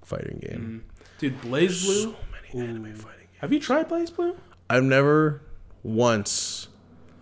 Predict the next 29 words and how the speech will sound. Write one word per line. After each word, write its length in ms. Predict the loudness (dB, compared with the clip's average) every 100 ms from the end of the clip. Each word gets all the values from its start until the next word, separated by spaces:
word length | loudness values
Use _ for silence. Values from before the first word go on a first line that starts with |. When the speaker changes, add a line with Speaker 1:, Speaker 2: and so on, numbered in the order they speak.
| 2
Speaker 1:
I 120 | 8 10
never 400 | 10 12 12 12
really 400 | 8 4 4 4
tried 400 | 2 2 2 2
to 80 | 0
get 180 | -2 -2
into 280 | -4 -4 -4
an 80 | -4
anime 300 | -4 -4 -4
fighting 320 | -6 -6 -6
game. 220 | -8 -8 -2
Speaker 2:
I 40 |
mean, 120 | 0 2
that's 180 | 0
fair. 240 | 2 0 10
Speaker 1:
I 120 | 10
want 400 | 12 10 8 6
to 320 | 6 6 6 0 -18 -20 -20 -20 -20 -4
because 300 | 0 6 6
of 220 | 8 4 6
how 140 | 4
popular 460 | 4 0 4 4 6
they 100 | 6
are. 220 | 6 4
They 100 | 2
Speaker 2:
Mm-hmm. 80 | 4
Speaker 1:
also 320 | 4 4 2
want 240 | 2 -2
to, 80 | -6